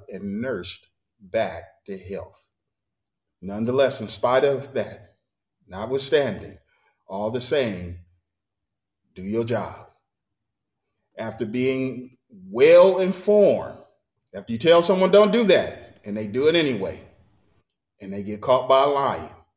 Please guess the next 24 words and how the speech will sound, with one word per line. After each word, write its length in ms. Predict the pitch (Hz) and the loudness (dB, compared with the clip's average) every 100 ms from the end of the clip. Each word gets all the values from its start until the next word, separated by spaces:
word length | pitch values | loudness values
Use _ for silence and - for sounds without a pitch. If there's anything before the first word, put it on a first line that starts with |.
| _ - | _ -18
they 80 | |
get 160 | 92 101 | -16 -10
caught 280 | - 123 123 | -4 -4 2
by 160 | 131 | 2
a 100 | 135 | 2
bear, 480 | 135 120 92 82 - _ _ _ _ | 2 0 -2 -8 -16 _ _ _ _
they 120 | 82 90 | -18 -14
get 220 | 101 101 | -14 -6
caught 380 | - 127 131 123 | 0 0 0 0
by 300 | 131 131 135 | 2 2 0
a 160 | 135 | -2
wolf, 440 | 131 135 107 76 - _ _ _ _ _ _ _ _ _ | -2 -2 -2 -4 -16 _ _ _ _ _ _ _ _ _
uh, 200 | 113 107 107 | -6 -6 -6
that's 260 | 107 104 - | -10 -8 -4
on 180 | 117 123 | -4 0
them. 460 | 165 151 87 87 - _ _ _ | 2 2 0 -10 -20 _ _ _
But 180 | 101 - | -16 -12
you're 120 | 135 | -4
gonna 180 | 131 117 | -2 -2
do 180 | 117 123 | -2 -2
everything 520 | 123 123 139 131 127 | -2 -2 -2 -2 -4
that 180 | 123 147 | -6 -10
you 80 | |
can 640 | 139 170 170 117 113 120 | -8 -4 0 0 -2 -6